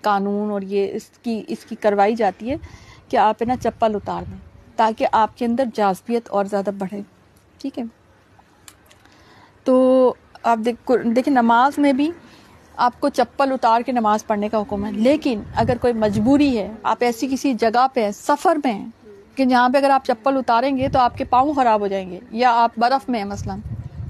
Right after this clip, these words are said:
तो आप बर-, आप तो बर्फ़ में मर जाएंगे, <laughs> यानी कि आपको सर्दी लगेगी, या ऐसे किसी कीचड़ की जगह है सपोज, जहाँ से आप फिर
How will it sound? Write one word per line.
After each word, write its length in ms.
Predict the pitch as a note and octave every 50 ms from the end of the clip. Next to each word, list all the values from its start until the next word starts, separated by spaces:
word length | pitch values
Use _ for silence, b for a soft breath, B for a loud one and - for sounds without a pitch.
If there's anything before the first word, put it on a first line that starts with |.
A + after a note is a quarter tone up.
| - -
तो 60 | A#3+
आप 120 | A3+ A3+
बर-, 200 | A3 G#3+ A3+ A3+
आप 260 | - - G#3+ A3 A3 -
तो 80 | - A#3
बर्फ़ 720 | A3 G#3+ G#3+ A3 A3 - - A3+ A3 A3 A3 A3 A3+ A3+
में 80 | A#3 A3
मर 200 | G#3+ G#3+ G#3+ G#3+
जाएंगे, 520 | A3 B3 A#3+ A#3 A3+ A#3+ A#3+ A#3 A#3 - D4
<laughs> 120 | - -
यानी 200 | C4+ C#4 B3+ C4
कि 100 | - B3+
आपको 260 | A#3+ A3+ A3+ A3+ A3
सर्दी 280 | A3 - A#3+ A3 G#3+ A#3+
लगेगी, 360 | A#3 A3+ A3 G#3+ A3 A3+ B3+ B B B B B E4+ F4 E4+ D4 B3+ B
या 200 | B3 B3+ C#4 C#4 C#4
ऐसे 300 | - - B3+ B3+ - C#4+
किसी 220 | - C#4+ - D#4+ -
कीचड़ 380 | - C#4+ C#4+ A#3+ - D4 C#4
की 120 | C4+ C4 B3
जगह 200 | A3 G#3+ - F#3+
है 80 | F#3+
सपोज, 360 | G3+ - A3+ - G#3+ G3 G3 - - - _ - A#3+
जहाँ 260 | G#3 A3 G#3+ A3+ A3
से 120 | A3 -
आप 180 | A#3+ A3 A3 - - _ -
फिर 140 | A#3 G3+